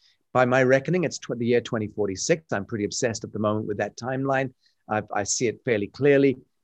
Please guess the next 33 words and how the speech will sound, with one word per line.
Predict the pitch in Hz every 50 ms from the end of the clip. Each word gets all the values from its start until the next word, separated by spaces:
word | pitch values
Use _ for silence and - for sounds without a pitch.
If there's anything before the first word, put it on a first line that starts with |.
| _ _ -
and | 131 120
I | 117 117
understand | 113 101 - - - 143 131 123 123 110
that | 107 -
that's | - 117 110 -
the | - 123
micronova | 113 110 107 104 - 110 107 104 104 101 107 98
event | 107 98 113 107 104 104
that | - 107
we're | 107 107
moving | 110 110 110 98 98
towards. | - - 104 107 113 120 127 131 117 -
I | 104 98
believe | 92 107 110 113 110 98
that | 117 - -
that's | 120 110 107 - -
the | - 110 104 98
vertical | 90 107 131 139 135 127 - - 101
ascension | 98 - - 123 113 110 107 - - 101
event, | 92 - 113 110 110 110
so | - - - - 104
to | 101 - -
speak, | - - 151 165 185 - _ _ _ _ _ _ _ _ -
at | 139 120
which | 113 135 147 - - - - - _
point, | - 165 151 123 107 107 104 _ _ _ _
between | - 117 - - 147 139
the | 127 123
year | 123 127 123
twenty | 120 - - 135 120 - 117
thirty | 104 - 160 156 147 - 120 110
and | 117 143 160 165
twenty | - - 117 104 101